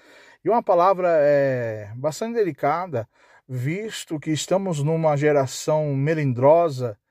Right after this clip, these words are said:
é, acovardada, né? Uma geração que sempre se coloca na defensiva e nunca no ataque, né?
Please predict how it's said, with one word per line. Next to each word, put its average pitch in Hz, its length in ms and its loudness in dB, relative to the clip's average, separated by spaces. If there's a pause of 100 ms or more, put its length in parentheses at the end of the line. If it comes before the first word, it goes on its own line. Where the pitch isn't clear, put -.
(300)
é, 107 1000 -6 (160)
acovardada, 131 1300 0 (380)
né? 143 260 -8 (420)
Uma 127 120 -6
geração 151 580 2
que 143 460 -4
sempre 175 680 -4
se 156 220 -10
coloca 147 640 4
na 139 180 -4
defensiva 143 920 -8 (480)
e 131 80 -6
nunca 175 360 0
no 143 120 2
ataque, 131 680 -4 (640)
né? 147 380 -2